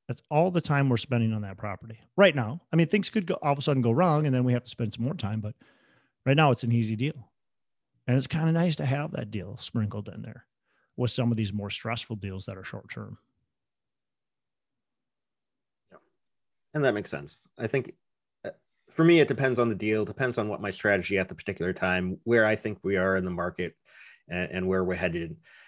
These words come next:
Speaker 2: Uh, and, and so I'm gonna adjust my strategy based on those conditions.
Speaker 1: Mm. That's very interesting to talk about where we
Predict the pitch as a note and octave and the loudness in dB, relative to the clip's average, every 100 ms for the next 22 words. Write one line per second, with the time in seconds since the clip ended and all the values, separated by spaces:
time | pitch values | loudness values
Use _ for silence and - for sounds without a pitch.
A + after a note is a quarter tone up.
0 | _ _ F2 E2 D#2 C#2 - _ _ _ | _ _ -8 -6 -6 -10 -16 _ _ _
1 | - A2+ A#2+ A#2 A#2+ A#2+ A2+ F#2+ B2 A2+ | -8 -6 -4 2 4 4 2 2 0 0
2 | G2+ F#2+ - F2+ F2 F2 D#2+ F#2 F#2 E2+ | -4 -6 -2 -2 -2 -4 -2 -2 -2 -6
3 | E2 E2 D#2+ - D#2+ E2 - A1 - - | -6 -8 -10 -10 -12 -12 -12 -14 -18 -20
4 | _ _ _ _ - A2 G#2 - _ _ | _ _ _ _ -10 -8 -8 -14 _ _
5 | _ - - - _ _ _ _ _ - | _ -20 -20 -20 _ _ _ _ _ 0
6 | D3 - B2 G#2+ D#3+ F#3 F3+ - C#3 C3+ | 0 0 -6 2 4 6 4 2 2 2
7 | C3 B2 - A#2+ A2+ G#2+ - G#2+ G#2+ A2 | 2 -2 0 2 2 -2 -4 -4 -4 -6
8 | G2+ G2 G2+ G#2+ A2+ B2+ C3+ C3+ | -6 -8 -6 -4 0 0 2 0